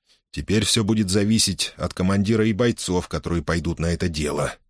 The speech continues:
Кто будет командовать отрядом?» «Борис Кларк. Лучшей кандидатуры у меня нет». «Раз у тебя нет, у меня и подавно. Тогда я поехал, Василий Андреевич.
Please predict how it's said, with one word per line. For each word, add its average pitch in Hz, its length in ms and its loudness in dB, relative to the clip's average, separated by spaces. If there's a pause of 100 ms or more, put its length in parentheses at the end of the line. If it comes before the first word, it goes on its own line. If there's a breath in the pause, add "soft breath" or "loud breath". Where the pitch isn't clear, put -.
(360)
Кто 147 180 0
будет 143 220 2
командовать 104 500 2
отрядом?» 104 640 2 (840 loud breath)
«Борис 90 420 2
Кларк. 113 640 0 (200)
Лучшей 135 360 2
кандидатуры 127 960 0
у 85 100 -4
меня 120 260 2
нет». 85 480 -2 (1040)
«Раз 90 240 -2
у 90 40 -4
тебя 123 340 2
нет, 151 500 -2
у 123 80 -4
меня 170 240 4
и 117 80 2
подавно. 85 640 0 (800 loud breath)
Тогда 87 300 0
я 120 100 4
поехал, 113 500 2
Василий 90 360 -2
Андреевич. 80 880 0